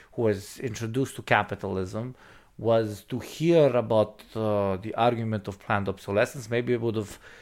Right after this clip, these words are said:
become a communist much, much earlier. Because this is, in my opinion, this is the, the main thing that this shit sells us. Not, okay, yeah, we talked on the market adapts itself,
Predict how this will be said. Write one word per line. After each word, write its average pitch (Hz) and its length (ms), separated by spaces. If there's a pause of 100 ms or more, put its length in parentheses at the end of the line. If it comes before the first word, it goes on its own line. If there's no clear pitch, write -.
(280)
become 120 380
a 107 40
communist 104 800
much, 98 540
much 98 340
earlier. 85 380 (220)
Because 147 260
this 208 260
is, 220 160
in 147 300
my 151 160
opinion, 104 280
this 151 200
is 139 120
the, 139 120
the 127 160
main 151 340
thing 131 460 (320)
that 110 160
this 131 140
shit 120 220
sells 101 380
us. - 300 (420)
Not, 151 420
okay, 147 460
yeah, 117 320
we 117 140
talked 117 420
on 110 260
the 107 120
market 110 420
adapts 104 560
itself, 104 720